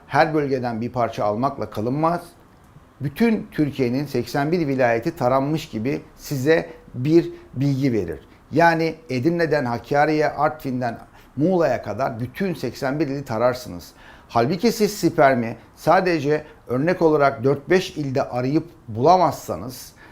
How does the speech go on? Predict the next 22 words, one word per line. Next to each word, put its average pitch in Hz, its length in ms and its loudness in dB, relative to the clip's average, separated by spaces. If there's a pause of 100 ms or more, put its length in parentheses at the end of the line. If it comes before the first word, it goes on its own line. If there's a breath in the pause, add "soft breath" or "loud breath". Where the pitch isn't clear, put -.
(160 loud breath)
sonuçta 180 400 0
mikrotese 185 540 0
yapmış 123 380 0
olursunuz. 170 640 -4 (520 soft breath)
Ama 175 440 4
raporunda 156 600 2
da 147 240 2 (180 loud breath)
bulamadık 175 600 4
dersiniz. 98 500 -6
Ama 165 260 0
bu 175 80 2
yaptığınız 165 440 2
mikrotese 156 680 -2
değildir. 127 460 -4
Bunun 156 220 -4
adı 160 200 0
mapping 160 560 -2
tesedir 101 440 -6
veya 143 300 2
tesedir. 127 540 -4
O 175 120 2
yüzden 135 460 0